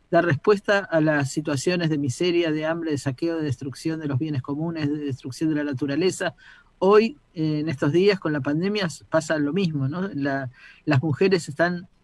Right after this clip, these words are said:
y estamos en la primera línea de construcción de las redes de sobrevivencia, eh, y de la, eh, de, de lo que sería la extensión de las tareas de cuidado,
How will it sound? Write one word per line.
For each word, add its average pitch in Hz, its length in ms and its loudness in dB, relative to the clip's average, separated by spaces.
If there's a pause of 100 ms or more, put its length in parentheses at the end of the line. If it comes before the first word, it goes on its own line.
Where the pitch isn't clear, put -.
y 139 80 -2
estamos 185 400 0
en 156 60 0
la 151 60 0
primera 156 360 2
línea 175 340 0
de 151 80 0
construcción 139 560 -2
de 156 80 -2
las 139 240 -2 (320)
redes 175 340 4
de 156 60 -4
sobrevivencia, 143 960 2 (380)
eh, 139 500 0
y 156 160 4
de 147 160 4
la, 143 240 -2 (480)
eh, 135 420 -2 (1200)
de, 165 480 0
de 180 140 2
lo 180 100 0
que 170 80 -2
sería 226 340 4
la 214 100 2
extensión 175 500 4
de 214 40 2
las 190 120 0
tareas 175 260 0
de 185 100 0
cuidado, 170 600 4